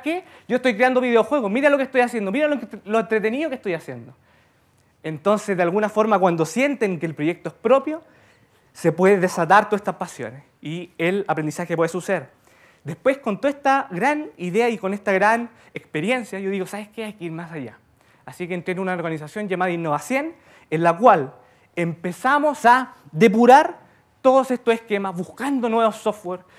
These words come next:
buscando nuevos colegios, nuevos contextos, distintas regiones, distintos alumnos, en los cuales pudiéramos ofrecer estas experiencias, creando, creando videojuegos, creando historias,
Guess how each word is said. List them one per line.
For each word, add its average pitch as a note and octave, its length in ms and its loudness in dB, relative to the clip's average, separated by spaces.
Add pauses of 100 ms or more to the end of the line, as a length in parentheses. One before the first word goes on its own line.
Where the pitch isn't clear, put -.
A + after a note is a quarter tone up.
(120)
buscando A#3+ 520 -2
nuevos A3+ 220 2
colegios, F#3+ 380 -2
nuevos C4+ 240 4
contextos, G3+ 760 -4 (180)
distintas A3+ 640 -2
regiones, G3+ 420 -2
distintos C4 560 -6
alumnos, A#3 460 -6 (540)
en G3+ 120 0
los F#3 140 0
cuales A#3 320 4
pudiéramos D4 760 0 (600)
ofrecer F#3+ 760 0
estas A#3 460 -4
experiencias, F#3 720 -4 (320)
creando, E3+ 600 -2 (220)
creando F3+ 320 -2
videojuegos, E3 560 -2
creando G3+ 380 2
historias, D#3+ 440 -8